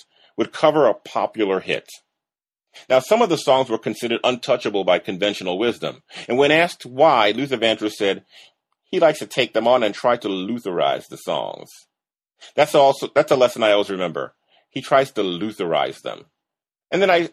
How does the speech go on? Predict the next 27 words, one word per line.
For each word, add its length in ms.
I 120
sort 180
of 80
take 200
that 140
on 120
myself, 500
and 200
if 200
I 120
look 320
at 100
something, 300
I 100
say, 160
"How 240
can 200
I 120
Linfordize 800
it?" 220
Use 240
your 160
own 200
name 200
in 140
its 220
place. 340